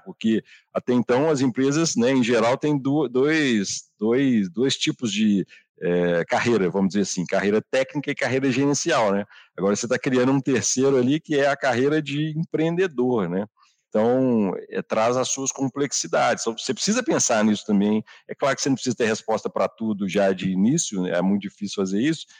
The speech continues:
mas você precisa se antenar também às coisas que vão acontecendo ao longo dessa jornada, pra chegar lá na frente e falar, "Nossa, eu não tenho uma solução pra isso, vou ter que paralisar esse programa aqui uns três meses pra poder pensar como vou resolver."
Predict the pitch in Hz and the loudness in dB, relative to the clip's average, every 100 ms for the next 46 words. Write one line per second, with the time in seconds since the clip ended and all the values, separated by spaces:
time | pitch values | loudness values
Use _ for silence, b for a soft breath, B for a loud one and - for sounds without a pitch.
0 | b b - 117 - - - - 110 - | b b 0 0 0 -4 -8 -8 -6 -4
1 | 135 143 143 147 151 160 127 107 98 95 | 0 0 0 0 0 0 2 2 2 0
2 | 92 95 90 - 98 - 95 98 92 95 | -2 -2 -2 -4 -10 -10 -6 -4 -2 -4
3 | 92 90 - 101 92 90 90 92 90 90 | -6 -6 -2 0 2 0 -2 -2 -4 -4
4 | 90 90 95 127 123 87 B B B - | -6 -2 0 2 0 -4 B B B -6
5 | 98 131 113 113 113 104 127 - 120 131 | -2 0 2 2 2 0 -2 0 0 0
6 | 147 165 156 - - 95 101 123 117 b | 2 2 0 -2 -2 0 2 0 -4 b
7 | b - 123 131 127 123 - 110 101 113 | b -4 -2 0 0 0 0 -2 -2 -2
8 | 107 104 117 117 107 123 - 107 107 95 | 0 0 0 -2 -4 -4 -2 0 0 0
9 | 101 - 95 95 95 90 - 95 92 98 | 0 -2 -4 0 2 0 -2 -6 -4 -2
10 | 92 92 123 110 - 90 104 104 104 - | 0 2 2 2 -2 -6 -4 -2 -2 -2
11 | 95 - 101 95 98 98 92 87 | -4 0 -2 0 0 0 -2 -4